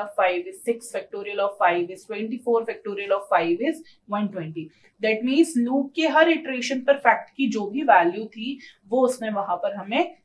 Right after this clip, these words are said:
लिख दी। और क्या हुआ उससे, जो हमें factorial की complete fact की value चाहिए थी वो हमने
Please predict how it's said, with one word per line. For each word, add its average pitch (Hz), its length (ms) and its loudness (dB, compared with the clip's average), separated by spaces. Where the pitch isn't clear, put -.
लिख 202 260 -6
दी। 147 220 -16
और 214 220 2
क्या 240 180 6
हुआ 262 300 6
उससे, 285 420 4
जो 262 220 6
हमें 285 340 6
factorial 240 680 0
की 285 160 -8
complete 240 480 0
fact 247 340 0
की 269 140 -10
value 220 320 2
चाहिए 180 400 -4
थी 262 180 -6
वो 240 160 -4
हमने 214 400 -2